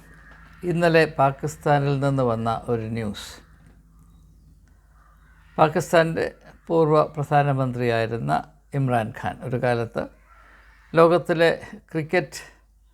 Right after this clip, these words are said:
ആ, കളിക്കാരുടെ ഇടയിൽ ആരാധ്യനായിരുന്ന, അന്നത്തെ കാലത്ത് ക്രിക്കറ്റിൽ ഏറ്റവും കൂടുതൽ അന്താരാഷ്ട്രീയ പ്രശസ്തി ആർജിച്ചിരുന്ന ഇമ്രാൻഖാൻ നിയാസി,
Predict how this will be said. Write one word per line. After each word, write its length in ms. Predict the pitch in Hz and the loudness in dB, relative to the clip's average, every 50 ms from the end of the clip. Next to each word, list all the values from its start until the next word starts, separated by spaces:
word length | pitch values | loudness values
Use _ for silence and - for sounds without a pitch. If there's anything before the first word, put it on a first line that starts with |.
| _ _ _ _ _ _ _ _ _ - | _ _ _ _ _ _ _ _ _ -4
ആ, 80 | - 131 131 | 0 2 2
കളിക്കാരുടെ 640 | 127 - 139 139 139 135 - - 139 135 131 120 123 | 2 2 2 0 0 0 -2 0 0 0 2 2 2
ഇടയിൽ 360 | 123 117 113 123 117 107 98 104 - - _ _ _ _ _ _ _ | 2 2 2 2 0 0 -2 -6 -12 -20 _ _ _ _ _ _ _
ആരാധ്യനായിരുന്ന, 1200 | - 135 135 139 135 147 143 139 139 - - 143 120 117 113 113 113 110 110 110 107 123 147 277 - - _ _ _ _ _ _ _ _ _ _ _ _ _ _ _ _ - | -4 -2 -2 0 2 2 0 0 0 -2 -4 -2 -2 -2 -2 -2 -2 -4 -4 -2 -2 -2 -2 -2 -4 -12 _ _ _ _ _ _ _ _ _ _ _ _ _ _ _ _ -4
അന്നത്തെ 320 | - 160 170 165 151 170 160 | 0 2 2 4 4 4 4
കാലത്ത് 580 | 151 156 151 147 151 147 143 135 156 160 151 | 4 4 4 4 4 2 0 0 0 -2 0
ക്രിക്കറ്റിൽ 420 | 156 151 135 139 156 151 - 143 143 | -2 -4 -2 -2 -4 -4 -2 -2 -2
ഏറ്റവും 520 | 143 143 - - - - 165 165 165 156 | -2 -2 -4 -8 -8 -4 -2 -2 -2 -4
കൂടുതൽ 560 | 147 - 151 143 135 135 131 135 147 147 156 165 - - - _ _ - - | -4 -2 0 0 0 0 0 0 0 0 0 -2 -4 -8 -12 _ _ -10 -6
അന്താരാഷ്ട്രീയ 840 | 139 135 135 135 147 147 143 135 135 131 123 - - - - 139 | -4 -2 2 4 4 4 4 4 2 0 0 -2 -6 -8 -6 -6
പ്രശസ്തി 680 | 135 - - 123 113 - - 135 127 - - - 143 | -6 -6 -8 -10 -10 -8 -8 -8 -8 -10 -8 -4 -2
ആർജിച്ചിരുന്ന 800 | 127 120 113 113 117 120 117 107 - 120 110 117 - - 110 - - - | 0 2 2 0 0 -4 -6 -8 -8 -8 -8 -6 -4 -4 -4 -4 -6 -6
ഇമ്രാൻഖാൻ 800 | 143 143 143 131 123 123 117 113 113 107 - - - 117 117 117 113 | -4 -2 -2 0 2 2 0 0 -2 -6 -6 -4 -4 -2 -2 -2 -4
നിയാസി, 540 | 110 113 113 110 110 104 101 101 - - 104 | -4 -4 -4 -2 -2 -2 -2 -4 -6 -10 -12